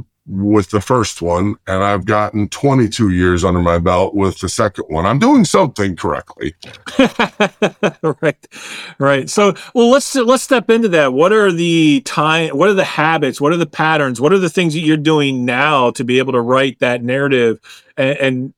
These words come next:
Speaker 2: sometimes we call it leaving the legacy. Sometimes we call it, uh, writing our story, but it's really, truly crafting a life that you're in right now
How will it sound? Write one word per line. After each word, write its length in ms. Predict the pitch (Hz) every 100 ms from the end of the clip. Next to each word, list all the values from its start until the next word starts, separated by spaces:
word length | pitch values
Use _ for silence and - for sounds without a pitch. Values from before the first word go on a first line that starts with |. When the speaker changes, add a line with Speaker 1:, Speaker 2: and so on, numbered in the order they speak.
| -
Speaker 2:
sometimes 420 | 175 170 190 160
we 100 | 185
call 240 | - 170
it 40 | 170
leaving 340 | 156 170 170
the 60 | 151
legacy. 480 | 170 170 147 127
Sometimes 440 | 113 139 - 160 143
we 100 | 156
call 300 | 160 156 147
it, 140 | 131 - - _ -
uh, 180 | 139 131
writing 320 | 131 143 156
our 120 | 143
story, 540 | 135 - 156 156 135 120
but 220 | 110 135
it's 220 | 143 -
really, 300 | 135 151 160
truly 340 | 135 156 151 131
crafting 520 | - 143 151 - 135
a 40 |
life 500 | 127 131 139 123 - - _ _ 131
that 80 | 127
you're 220 | 147 143
in 160 | 147
right 200 | 131 123
now 460 | 117 143 135 120 117